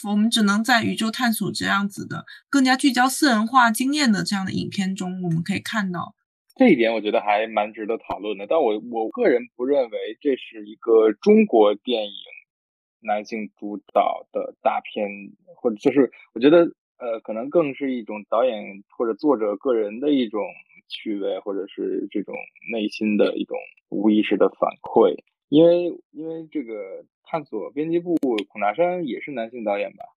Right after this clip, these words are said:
Speaker 2: 他的人物塑造就没有问题。这个我觉得跟个人特质是相关的，呃，没办法说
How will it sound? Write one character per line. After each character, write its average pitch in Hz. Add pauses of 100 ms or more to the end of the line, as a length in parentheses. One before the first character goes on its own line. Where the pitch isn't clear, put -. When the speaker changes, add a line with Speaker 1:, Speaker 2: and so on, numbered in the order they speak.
(300)
Speaker 2:
他 175
的 180
人 123
物 131
塑 123
造 117
就 113
没 104
有 131
问 104
题。 - (160)
这 247
个 175
我 110
觉 110
得 131
跟 160
个 165
人 147
特 -
质 98
是 -
相 -
关 -
的， - (200)
呃， 113 (300)
没 127
办 156
法 104
说 135